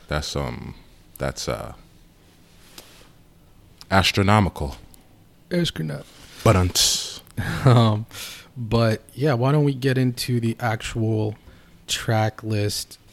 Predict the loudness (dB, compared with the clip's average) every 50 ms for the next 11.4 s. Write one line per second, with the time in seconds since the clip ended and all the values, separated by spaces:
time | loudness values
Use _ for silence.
0 | -6 -4 0 0 0 0 0 -2 -2 -2 0 0 -2 -2 -4 -4 -6 -4 -4 -2
1 | -2 -2 0 -2 -4 -4 -4 -6 -8 -6 -4 -2 -2 0 -2 -2 -4 -4 -6 -4
2 | -6 -6 -8 -12 -18 -20 -20 -20 -20 -20 -20 -10 -4 -2 -2 0 0 -2 -4 -4
3 | -4 -2 -2 -2 -2 -2 -4 -4 -6 -6 -8 -8 -8 -8 -10 -8 -6 -4 -4 -4
4 | -4 -4 -8 -10 -14 -12 -8 -6 -6 -6 -6 -6 -6 -6 -4 -4 -2 -2 -2 -4
5 | -4 -4 -4 -6 -6 -6 -8 -8 -8 -6 -6 -6 -6 -8 -10 -16 -20 -20 -20 -20
6 | -10 -6 -4 -4 -4 -4 -8 -6 -6 -4 -4 -2 -2 -4 -4 -4 -6 -4 -4 -4
7 | -4 -4 -6 -8 -8 -10 -10 -8 -8 -6 -6 -6 -6 -10 _ -20 -20 -20 -20 -20
8 | -20 -20 -20 _ -14 -10 -8 -6 -6 -4 -2 -2 0 0 0 0 0 0 0 2
9 | 2 2 4 4 4 4 4 4 4 4 4 6 4 2 0 0 0 -2 -4 -4
10 | -4 -8 -8 -4 -2 -2 0 -2 -2 -4 -4 -4 -2 0 0 0 -2 -2 -2 -4
11 | -4 -4 -4 -2 -2 -2 -4